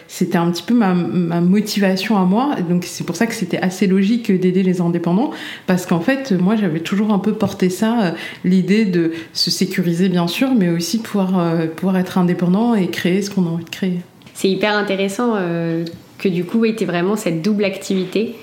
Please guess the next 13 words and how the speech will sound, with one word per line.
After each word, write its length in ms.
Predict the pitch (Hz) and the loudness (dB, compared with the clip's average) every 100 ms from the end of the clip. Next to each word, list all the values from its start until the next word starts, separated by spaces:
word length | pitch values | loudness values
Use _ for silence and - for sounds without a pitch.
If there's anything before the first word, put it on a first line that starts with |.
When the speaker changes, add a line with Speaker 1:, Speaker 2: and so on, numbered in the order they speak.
| - - - - | -20 -20 -12 -4
Speaker 2:
euh, 840 | 175 165 165 160 160 160 170 - | -2 -2 -2 -2 -4 -4 -6 -8
société 340 | - 196 - 185 | -8 -8 -6 -6
de 80 | |
services 440 | - 180 202 208 - - | -4 -4 -4 -4 -10 -2
et, 240 | 220 226 | 0 2
euh, 120 | 185 175 | 0 -4
syndicat, 600 | 175 185 180 180 196 196 | -2 -2 -2 -2 -2 -2
euh, 100 | 175 | -2
pour 220 | 170 196 | -2 -2
avancer 280 | 180 180 196 | -2 -2 -2
au 40 | |
niveau 200 | 190 175 | 0 0
légal. 340 | 170 170 196 | -2 0 -2